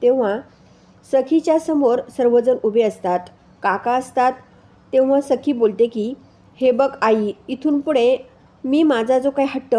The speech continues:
धरलेला आहे तो मी सोडणार नाही आहे, कारण त्यासाठी मला उपाशी राहावं लागलं तरी चालेल," असं पण जेव्हा सखी आईला बोलत असते तेव्हा काका काकी ऐकत असतात. सखी बोलते की, "तू जर माझं ऐकलं नाही ना आई,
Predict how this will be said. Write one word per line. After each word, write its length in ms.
धरलेला 460
आहे 140
तो 160
मी 160
सोडणार 400
नाही 340
आहे, 100
कारण 360
त्यासाठी 460
मला 400
उपाशी 520
राहावं 300
लागलं 260
तरी 140
चालेल," 400
असं 200
पण 220
जेव्हा 220
सखी 300
आईला 360
बोलत 300
असते 300
तेव्हा 160
काका 320
काकी 340
ऐकत 300
असतात. 280
सखी 240
बोलते 360
की, 300
"तू 120
जर 160
माझं 400
ऐकलं 380
नाही 160
ना 180
आई, 240